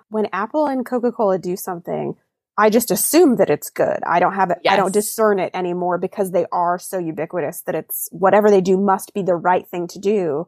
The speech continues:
Speaker 2: Right.
Speaker 1: Even though the last Apple ad that I watched, I thought the animation was really ugly. And I will <laughs> say that.
Speaker 2: Have you seen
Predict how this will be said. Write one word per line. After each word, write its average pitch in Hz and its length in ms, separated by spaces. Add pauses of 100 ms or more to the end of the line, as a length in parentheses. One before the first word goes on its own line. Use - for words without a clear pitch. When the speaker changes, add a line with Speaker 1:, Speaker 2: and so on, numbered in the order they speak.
(120)
Speaker 2:
Right. - 340
Speaker 1:
Even 254 280
though 254 160
the 240 140
last 240 340
Apple 202 280
ad 196 220
that 190 80
I - 80
watched, 196 380
I 185 80
thought 190 240
the 196 80
animation 190 480
was 190 160
really 180 200
ugly. 185 460 (160)
And 180 100
I 175 120
will 214 100
<laughs> - 0
say - 300
that. - 320 (240)
Speaker 2:
Have 247 320
you 254 180
seen 285 460